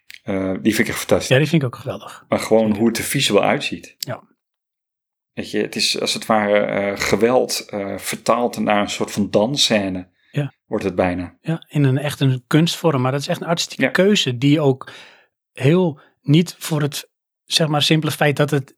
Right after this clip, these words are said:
Speaker 2: zo artistiek eruit ziet, maar daar zit een idee achter. En als iets echt met opzet zo gedaan is, intentie, en,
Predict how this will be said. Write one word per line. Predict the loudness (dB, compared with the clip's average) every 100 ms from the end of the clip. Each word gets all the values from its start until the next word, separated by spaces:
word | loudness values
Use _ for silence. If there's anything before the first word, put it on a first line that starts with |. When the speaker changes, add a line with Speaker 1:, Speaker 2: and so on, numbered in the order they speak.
| _
Speaker 2:
zo | -6 0 2
artistiek | 2 0 0 2
eruit | 2 2
ziet, | 0
maar | 2
daar | 2
zit | 2 0 0
een |
idee | -2 2 2 2
achter. | 0 -8 -12 -14 _ -20 _ _ _
En | -4 -2 -2 _
als | -2 0
iets | 0 -4
echt | -2 -4 -2
met | 0 0 -2 -6
opzet | -6 -4 0 0 2
zo | 2
gedaan | 2 0 2 4 2
is, | 0 -2 -4 -6 -14 _ _ _
intentie, | -2 2 2 2 2 -2 -4 -8 _ _ _ _ _ -8
en, | -2 0 0 -4